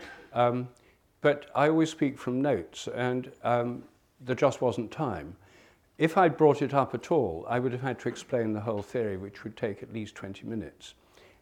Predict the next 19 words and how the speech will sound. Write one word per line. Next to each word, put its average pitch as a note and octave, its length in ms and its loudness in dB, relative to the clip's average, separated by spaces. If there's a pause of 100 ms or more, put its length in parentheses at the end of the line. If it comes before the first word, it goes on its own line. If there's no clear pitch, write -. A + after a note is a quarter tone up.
(120)
And A#2+ 320 0 (180)
since D#3+ 360 0
the - 80 -6
title D#3 440 -2
I A#2 80 2
was A2 160 -6
working A#2 320 -2
on A2 120 -4
is, A2+ 180 -8
Is A2+ 180 -4
the B2 80 -6
Universe G#2+ 440 -2
Conscious, B2+ 640 -6 (340)
rather A2+ 300 0
than G2+ 240 -8 (160)
Does G#2 200 -6
Morphic G2+ 360 -8
Resonance G2 520 -10
Exist, G2+ 580 -10